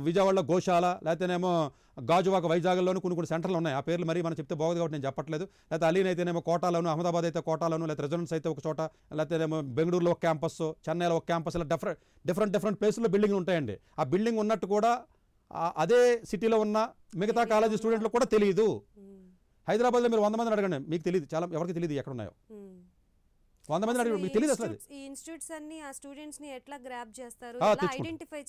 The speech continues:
Speaker 2: చేయగలుగుతారు
Speaker 1: తెచ్చు-
Speaker 2: వాళ్ళని? Based on the ఎస్ఎస్సీ మార్క్సా, లేకపోతే వాళ్ళ
Speaker 1: వాళ్ళ, వా-, వాళ్ళ, వాళ్ళ, వాళ్ళకి నీట్ ఫౌండేషన్ సెవెంత్, సిక్స్త్లోనే స్టార్ట్ అయిపోద్దండి.
Speaker 2: ఓకే.
Speaker 1: వాళ్ళు నీట్ సిలబస్ మొత్తం టెన్త్కి వచ్చేటప్పుడు నీట్ సిల-, నీట్ సిలబస్ మొత్తం అయిపోద్దండి వాళ్ళకి.
Speaker 2: Hmm.
Speaker 1: నీట్ సిలబస్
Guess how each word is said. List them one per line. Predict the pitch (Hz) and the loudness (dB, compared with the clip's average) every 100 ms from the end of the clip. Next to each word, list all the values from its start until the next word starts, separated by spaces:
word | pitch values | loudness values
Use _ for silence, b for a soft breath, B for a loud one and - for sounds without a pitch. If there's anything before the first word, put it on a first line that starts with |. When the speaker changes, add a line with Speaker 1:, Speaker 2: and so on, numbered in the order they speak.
| 262 | -12
Speaker 2:
చేయగలుగుతారు | 247 240 226 220 | -12 -14 -16 -10
Speaker 1:
తెచ్చు- | 220 220 | -10 -8
Speaker 2:
వాళ్ళని? | 214 214 214 b b 214 | -12 -14 -18 b b -12
Based | 233 277 240 294 | -8 -8 -8 -12
on | |
the | 294 | -12
ఎస్ఎస్సీ | 262 240 269 285 | -12 -12 -14 -14
మార్క్సా, | 247 214 208 233 247 | -14 -16 -16 -16 -14
లేకపోతే | 254 226 247 233 254 247 | -14 -16 -18 -16 -14 -14
వాళ్ళ | 220 208 226 233 | -16 -14 -4 0
Speaker 1:
వాళ్ళ, | 170 | 2
వా-, | 147 175 | 2 0
వాళ్ళ, | 143 165 160 | 2 2 2
వాళ్ళ, | 156 160 | 2 2
వాళ్ళకి | 151 170 165 156 - b 135 | 0 0 -2 -4 -6 b -4
నీట్ | 170 240 | -2 -2
ఫౌండేషన్ | 190 196 190 175 | -2 0 -2 -2
సెవెంత్, | 175 185 | -4 -4
సిక్స్త్లోనే | 165 170 180 | -6 -6 -4
స్టార్ట్ | 170 143 | -4 -4
అయిపోద్దండి. | 127 110 95 92 _ _ 208 | -6 -10 -16 -20 _ _ -20
Speaker 2:
ఓకే. | 190 _ _ _ - | -20 _ _ _ -4
Speaker 1:
వాళ్ళు | 190 | -2
నీట్ | 170 233 | -2 -2
సిలబస్ | 226 233 | -2 -2
మొత్తం | 185 185 208 | -2 -4 -4
టెన్త్కి | 180 170 190 | -4 -4 -6
వచ్చేటప్పుడు | - 190 170 | -6 -6 -4
నీట్ | 190 | -4
సిల-, | 202 160 | -6 -8
నీట్ | 151 202 | -6 -6
సిలబస్ | 190 170 | -6 -8
మొత్తం | 156 | -8
అయిపోద్దండి | 160 113 101 78 | -8 -10 -16 -18
వాళ్ళకి. | - - - 214 | -20 -20 -20 -20
Speaker 2:
Hmm. | 196 185 180 _ _ _ _ 117 | -20 -20 _ _ _ _ _ -4
Speaker 1:
నీట్ | 165 220 | -2 0
సిలబస్ | 220 208 196 - 185 | 0 0 0 -2 -6